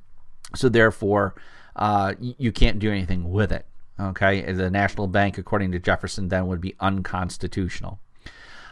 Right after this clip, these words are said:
Um, at the same time we have this going on, we have some other issues going on w-, w-, during Washington's presidency.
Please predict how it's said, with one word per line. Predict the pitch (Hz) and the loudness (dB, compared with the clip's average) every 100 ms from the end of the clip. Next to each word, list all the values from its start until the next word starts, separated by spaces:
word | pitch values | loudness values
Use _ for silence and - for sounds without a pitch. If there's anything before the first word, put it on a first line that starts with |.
| - | 2
Um, | 139 143 147 135 - - - - - - 156 | 6 8 6 -2 -14 -18 -16 -16 -16 0 0
at | 156 | 4
the | - | 6
same | - 214 226 | 6 6 8
time | 190 175 | 8 10
we | 151 | 12
have | 120 104 | 12 10
this | 123 127 | 6 8
going | - 156 151 156 | 6 6 2 2
on, | 123 147 143 | 2 4 2
we | 127 | 0
have | 117 - | 0 0
some | 117 - | -2 0
other | 117 135 | 4 4
issues | - 127 - 139 139 | 6 0 0 -2 -2
going | 113 131 127 | -4 -2 0
on | 127 127 | 0 -2
w-, | 110 101 | -4 -8
w-, | 98 104 | -8 -8
during | 110 110 | -6 -4
Washington's | 104 107 104 107 - 101 - | 2 2 4 -2 -4 -8 -4
presidency. | - 135 123 123 104 127 117 | 4 4 4 0 2 2 2